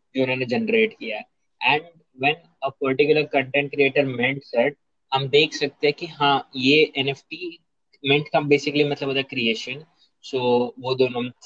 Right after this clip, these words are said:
um, सेम वर्ड्स हैं। So, if, uh, uh, एक कंटेंट क्रिएटर जब एक एनएफ़टी कलेक्शन को मिंट करता है,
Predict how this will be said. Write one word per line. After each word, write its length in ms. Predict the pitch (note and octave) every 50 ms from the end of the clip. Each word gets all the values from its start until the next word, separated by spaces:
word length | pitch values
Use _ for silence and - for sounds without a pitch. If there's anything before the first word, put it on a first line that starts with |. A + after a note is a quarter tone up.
| - A#2
um, 180 | A2 G#2+ A2 A2+ -
सेम 240 | - B2+ A#2+ A#2+
वर्ड्स 300 | A#2 A#2 A#2 A2+ A2 A2
हैं। 140 | B2+ C#3+ -
So, 400 | - _ _ _ _ - - D3
if, 160 | D3+ D#3 D3+ - - C#3+ C#3
uh, 160 | C3+ C3 C3 C3 C3 _ _ - - C3
uh, 260 | B2 B2 A#2+ A#2 A2+ A2 - - B2+
एक 240 | B2+ B2 - _ -
कंटेंट 560 | _ _ _ _ - C#3 C#3 C#3 D#3 D3+ D3+
क्रिएटर 280 | D#3 D3+ D3 D3+ D3+ C#3+
जब 200 | C#3 C#3+ C3+ C3+
एक 120 | B2+ -
एनएफ़टी 280 | C#3+ B2+ B2+ - - C#3+
कलेक्शन 380 | - C3+ C3+ C3+ - D3 C3+
को 120 | C3 - C3+
मिंट 280 | B2+ C3 D3 D3 C#3+
करता 340 | - C#3+ B2 A2+ - - -
है, 80 | C#3